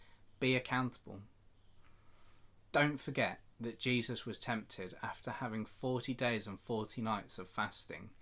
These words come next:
He's been here. He's been tempted. He knows that it's hard, but he wants to walk these struggles with you.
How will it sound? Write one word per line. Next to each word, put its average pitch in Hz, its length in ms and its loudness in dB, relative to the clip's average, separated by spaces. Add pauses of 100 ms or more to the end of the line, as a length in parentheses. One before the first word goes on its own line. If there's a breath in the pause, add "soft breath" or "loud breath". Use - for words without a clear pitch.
(460 soft breath)
He's 139 220 2
been 139 400 6
here. 98 260 -6 (400 soft breath)
He's 135 320 2
been 120 260 2
tempted. 117 560 -2
He 107 140 -6
knows 117 680 2 (140)
that 107 120 -2
it's 104 220 -4
hard, 90 460 2 (920 soft breath)
but - 160 -2
he 135 180 8
wants 127 280 4
to - 80 -4
walk 123 400 4
these 98 180 -2
struggles 92 520 -2
with 110 240 0
you. 87 160 -4